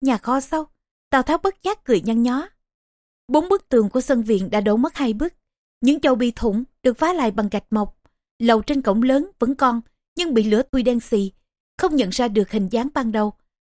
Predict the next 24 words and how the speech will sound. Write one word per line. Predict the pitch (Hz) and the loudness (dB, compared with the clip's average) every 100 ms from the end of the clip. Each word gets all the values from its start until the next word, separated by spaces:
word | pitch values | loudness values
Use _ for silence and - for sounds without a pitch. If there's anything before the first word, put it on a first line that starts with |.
| _ | _
Tấm | 330 349 | -2 0
biển | 240 220 | -2 -2
ngói | 254 | -4
xanh | 294 277 226 233 | -2 -2 -2 -2
cũng | - 247 | -4 -4
không | 302 277 | -4 -2
thấy | 311 | -2
đâu | 320 220 | -2 0
nữa. | 208 175 233 - _ _ _ _ _ - | 0 -2 -4 -12 _ _ _ _ _ 0
Cổng | 254 | 4
lớn | 302 311 | 4 2
sơn | - 311 240 | 0 0 2
đen | 240 | 2
chỉ | 220 233 | 0 -2
còn | 233 202 | 0 0
lại | 190 180 | 0 -2
một | 185 - | -2 -2
bên | 226 220 | -2 -2
cánh | 247 | -2
trái, | 262 285 277 349 _ _ - | -2 -2 -2 -4 _ _ -2
tả | 233 | 0
tơi | - 294 | 2 2
loang | 277 285 254 | 2 0 0
lổ, | 196 190 | 0 -4